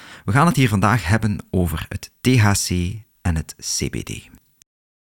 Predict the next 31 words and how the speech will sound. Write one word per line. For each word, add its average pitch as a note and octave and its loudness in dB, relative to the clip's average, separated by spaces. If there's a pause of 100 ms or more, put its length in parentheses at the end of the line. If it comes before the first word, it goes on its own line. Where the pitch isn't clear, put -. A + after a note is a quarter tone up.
En A#2+ 4
waarom? A#2+ 2
Het - -6
zijn B2 4
namelijk A2+ 4 (140)
die F3+ -2
stoffen, C#3 -4
die D#3 0
bestanddelen, D3 -2 (300)
die A#2+ 2
de A#2 0
zogenaamde C3 4
antioxidatieve A#2+ 0
of - -8
anti-inflammatoire F#2+ -4 (200)
kenmerken G#2 -2
toegeschreven F2+ -4
kregen, E2 -8
hè. G2+ -6 (480)
En F#2 -2
daardoor E3 0
zou A2 -2
misschien G#2 -4
dus F2+ -12
C - -6
B F#2 -4
D E2+ -4
en F2 -6
T - -8
H F2 -4
C - -10